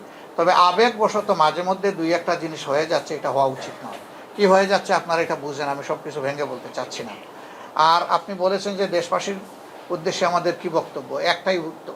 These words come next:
বক্তব্য যে আসুন আমরা একটা ঐক্যবদ্ধ সমাজ গড়ে তোলার চেষ্টা করি। কোনো বিভক্তি নয়, ঐক্যই হোক এই জাতির সৌন্দর্য এবং শক্তির প্রতীক।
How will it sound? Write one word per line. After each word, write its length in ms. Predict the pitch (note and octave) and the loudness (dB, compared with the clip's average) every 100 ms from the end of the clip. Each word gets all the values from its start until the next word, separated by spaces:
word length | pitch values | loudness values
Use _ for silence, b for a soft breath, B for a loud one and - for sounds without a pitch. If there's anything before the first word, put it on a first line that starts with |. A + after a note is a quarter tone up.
| - D3+ | -6 -4
বক্তব্য 480 | - D#3 D3 D#3+ | -4 -6 -6 -4
যে 100 | D3 | 0
আসুন 300 | D3 C#3+ - | 0 0 -2
আমরা 240 | E3+ D3+ D3+ | -4 0 0
একটা 200 | - D#3 | 2 0
ঐক্যবদ্ধ 680 | F3 - - F3+ F3 D#3 C#3 - - - | 0 2 0 -2 -2 -2 -2 -6 -16 -6
সমাজ 280 | C#3+ C#3+ D3 | 0 0 0
গড়ে 180 | C#3+ | -4
তোলার 260 | C#3 C#3 B2+ B2+ | -4 -6 -8 -6
চেষ্টা 260 | C#3 C#3 | -6 -6
করি। 240 | B2+ A2+ G#2 B B B - | -6 -10 -14 B B B -6
কোনো 200 | F3+ E3+ | -4 -2
বিভক্তি 500 | D#3+ F3+ G#3 - G#3 | -2 0 -2 -2 -2
নয়, 220 | A3 - F#3+ | -2 -2 0
ঐক্যই 400 | F#3 - A#3 A3 | 0 4 2 4
হোক 220 | F#3+ G3 - | 2 0 -2
এই 140 | D#3+ | -2
জাতির 320 | D3+ C#3+ E3+ | 0 0 -2
সৌন্দর্য 500 | - D#3 C#3 D3+ D3 | -6 -8 -4 -4 -2
এবং 200 | D#3 D3 - | -4 -4 -8
শক্তির 280 | B2+ - C3+ - | -10 -10 -14 -8
প্রতীক। 260 | C3 - | -10 -10